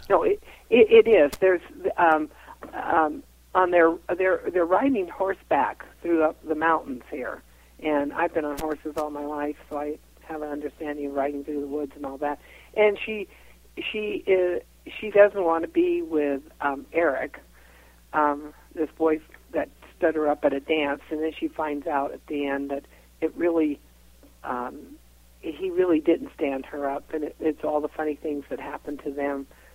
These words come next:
throughout. They end up in a ca-, in a cabin there, staying, and there's skunks in it. And, and then, like I said, then there's another part where this grizzly comes and, uh, it kills her uncle. And so there's a lot of excitement through the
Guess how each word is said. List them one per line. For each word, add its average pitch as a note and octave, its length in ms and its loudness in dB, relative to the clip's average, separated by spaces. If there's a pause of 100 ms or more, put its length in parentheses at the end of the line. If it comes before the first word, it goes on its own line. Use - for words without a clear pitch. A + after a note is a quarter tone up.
throughout. C#3 500 2
They C#3+ 320 -2
end D3 180 -4
up C#3 160 0
in C#3+ 80 -4
a B2+ 60 -6
ca-, - 260 -14 (400)
in D#3 180 -2
a C3+ 80 0
cabin D#3+ 560 2
there, C3+ 280 -4 (120)
staying, D3 340 -2
and C#3 120 -6
there's C3+ 120 -6 (120)
skunks D3+ 420 -6
in C#3 160 -6
it. C#3 260 -6
And, C#3+ 180 -6 (640)
and D#3+ 220 0
then, D3+ 140 0
like D3 240 -2
I C#3+ 180 -2
said, D#3 220 -4
then D#3 160 -4
there's D3 240 -4
another D3 300 -6
part - 380 -6
where C3+ 240 -10 (480)
this D3 120 -2 (100)
grizzly D#3 500 0
comes C#3 440 -10
and, C3+ 340 -10 (200)
uh, C3+ 60 -16 (260)
it D#3 260 -10
kills C3 280 -8
her D#3+ 140 -10
uncle. D3 480 -6
And C3+ 140 -4 (380)
so G#3 60 2
there's F#3 200 2
a G3 60 0
lot G#3 280 4
of F3 140 0
excitement D#3+ 720 0
through D3+ 160 -6
the C#3+ 100 -6